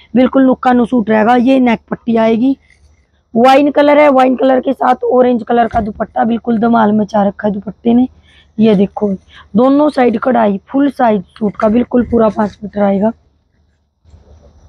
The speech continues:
ये देखो red color, Fiona fabric है, बिल्कुल अच्छी Fiona है, ये बहुत best कपड़ा है भाई। देख सकते हो design, ये neck की कढ़ाई कितनी प्यारी है, ये नीचे का वर्क, वो नीचे काम दे रखा है कितना, बहुत heavy suit है।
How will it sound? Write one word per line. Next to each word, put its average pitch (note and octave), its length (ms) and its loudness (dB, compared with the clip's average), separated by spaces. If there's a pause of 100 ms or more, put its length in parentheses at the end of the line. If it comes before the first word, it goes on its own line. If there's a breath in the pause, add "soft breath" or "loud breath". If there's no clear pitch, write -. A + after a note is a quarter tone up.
(120)
ये C4 220 4
देखो B3 320 0
red A#3+ 260 0
color, A3 300 -2
Fiona B3+ 400 -2
fabric C4 380 -2
है, C#4 100 0
बिल्कुल C4 320 -2
अच्छी - 280 -4
Fiona B3 300 0
है, C4+ 100 2
ये C#4+ 160 0 (440 soft breath)
बहुत A#3+ 300 0
best A#3+ 240 0
कपड़ा B3 300 0
है B3+ 60 2
भाई। A#3 160 0
देख A#3+ 220 0
सकते C4 240 -4
हो C4 60 4
design, A3+ 420 0 (360)
ये B3 200 2
neck B3+ 280 2
की C4+ 100 2
कढ़ाई A#3+ 280 2
कितनी B3 340 -2
प्यारी A#3+ 340 0
है, B3+ 140 2
ये A#3+ 160 0
नीचे A#3+ 340 -2
का B3 120 0
वर्क, B3 280 0 (540)
वो B3 160 2
नीचे B3+ 320 -2
काम A#3+ 300 2
दे A#3+ 140 2
रखा A#3 240 -2
है A#3+ 80 0
कितना, A#3+ 420 -2 (420)
बहुत C4 280 2
heavy B3+ 260 2
suit A#3+ 280 -4
है। C4 140 -2